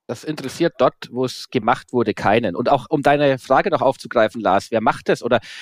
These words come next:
sabotieren sich da die Grünen selber? Das sind Leute, da meine ich jetzt nicht nur die Grünen, sondern auch andere Parteien, die ja gar nicht gewählt werden, die über Listen reinkommen oder über ihre Beziehungen innerhalb der Partei. Also da musst du nicht nach außen noch was rechtfertigen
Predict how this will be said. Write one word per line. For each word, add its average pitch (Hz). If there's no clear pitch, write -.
sabotieren 151
sich -
da 135
die 110
Grünen 113
selber? 98
Das 104
sind 143
Leute, 135
da 156
meine 127
ich 135
jetzt 117
nicht 135
nur 143
die 113
Grünen, 160
sondern 127
auch -
andere 131
Parteien, 156
die 175
ja 156
gar 147
nicht 175
gewählt 123
werden, 151
die 123
über 143
Listen 196
reinkommen 165
oder 151
über 143
ihre 143
Beziehungen 135
innerhalb 175
der 98
Partei. 92
Also 107
da 117
musst 165
du -
nicht 160
nach 131
außen 123
noch 117
was 110
rechtfertigen 120